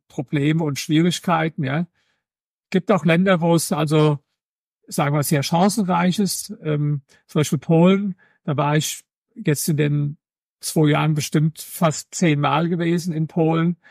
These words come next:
Ähm, das finde ich toll, wie sich vieles da entwickelt hat, ja. Das könnte ich mir schon vorstellen, auch in, in Polen zu leben. Das ist auch in,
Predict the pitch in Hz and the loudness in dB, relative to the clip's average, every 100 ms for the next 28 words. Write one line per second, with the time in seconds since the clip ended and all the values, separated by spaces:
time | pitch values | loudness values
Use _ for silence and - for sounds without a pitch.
0 | _ _ _ _ - 143 143 143 147 - | _ _ _ _ -6 -4 -2 -4 -6 -8
1 | _ _ _ _ 190 180 - 170 147 - | _ _ _ _ -2 -2 0 0 0 0
2 | 160 156 180 170 175 - 175 165 - 175 | 2 4 2 0 -2 -2 -2 0 -2 -2
3 | 156 156 147 - _ 160 - 165 196 175 | -2 -2 -6 -10 _ -12 -4 -2 -2 0
4 | 190 185 - 135 170 - _ _ _ - | -2 -2 -4 -2 -2 -4 _ _ _ -6
5 | - 180 160 170 175 151 160 - 180 165 | 0 2 2 0 -2 0 -2 2 2 2
6 | - 151 147 147 147 151 147 143 143 139 | 0 -2 -2 -4 -2 -2 -4 -4 -4 -6
7 | 131 - 147 156 151 - _ _ _ - | -2 4 6 6 2 -4 _ _ _ -2
8 | 151 143 147 147 131 170 165 147 143 160 | 0 2 0 0 -6 -6 -4 -4 -4 -4
9 | 147 143 | -4 -6